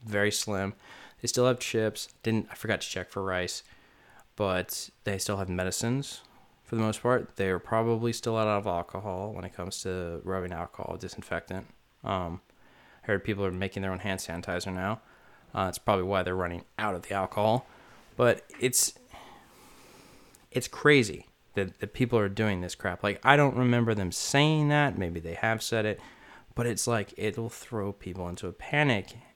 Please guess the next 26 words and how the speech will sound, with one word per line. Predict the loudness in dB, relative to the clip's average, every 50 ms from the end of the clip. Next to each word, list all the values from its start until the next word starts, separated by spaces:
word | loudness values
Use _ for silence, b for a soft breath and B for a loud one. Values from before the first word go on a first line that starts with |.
| _ _ -8
And | -6 -4 -2 -2 -2 -2 -4 -4 -4 -6 -8 -10 -8
now | -2 0 0 2
they're | 2 0
closing | 2 2 0 2 2 0
the | 0 0
store | -2 -4 -2 0 0 2 2 0
at | 0 -2 -2
eight | -2 0 0
o'clock | 0 -4 -2 0 0 0 0
instead | -4 -6 -6 -4 -4
of | -6 -6
ten | -6 -6 -6 -6 -6 -8 b b b b b b b b b -16
to | -14
clean | -12 -10 -4 0 2 4 4 6 4 4
and | 2 0 0
disinfect. | -2 -2 -2 -4 -4 -4 -4 -6 -6 -6 -8 -12 -18 -20 _ _ _ _ _ _ _ -20 _ _ _
Good | -4 -2 0
on | 2 0 0 0
them, | -2 -4 -8 -10 -12 _ _ -20 -20 _ -20 -20 _ -20 _ -20 -14
to | -10 -10 -8
restock | -6 -6 -4 -4 -4 -4 -4 -4 -4 -4 0 2 4 4 4 4 4 2
is | 0 0 2
usually | 0 0 0 0 0
what | 0 0 0
they | 0 0
do. | 2 2 2 0 0